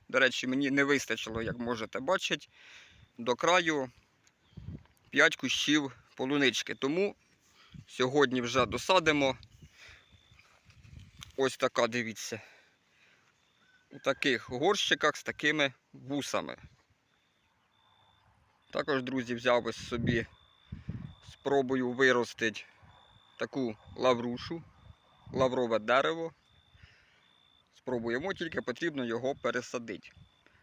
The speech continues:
Вчора ми були у Людмили Кунець. До речі, вона проживає неподалік від мене, бо хтось запитував.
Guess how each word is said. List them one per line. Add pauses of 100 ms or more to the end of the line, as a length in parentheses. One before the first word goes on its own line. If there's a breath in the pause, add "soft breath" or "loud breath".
Вчора
ми
були
у (200)
Людмили
Кунець. (120)
До
речі,
вона (120)
проживає
неподалік
від
мене,
бо
хтось
запитував.